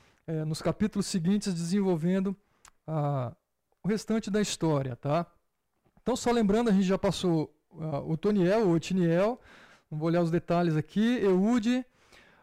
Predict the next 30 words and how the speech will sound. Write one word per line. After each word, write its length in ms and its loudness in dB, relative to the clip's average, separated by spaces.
ah, 200 2
olhamos 520 2
também 480 2
Sangar, 680 0
e 60 4
aí 300 4
entra 180 0
num 220 2
dos 160 0
juízes 480 2
que 260 2
o, 260 -2
você 240 -2
tem 240 -2
uma 160 2
concentração 800 0
maior 300 2
de 100 -2
textos 500 -2
contando 600 0
a 20 4
história 440 0
e 20 2
narrando 580 0
o 80 0
desenrolar 480 0
dessa 220 -2
história, 440 0
que 220 0
é 180 0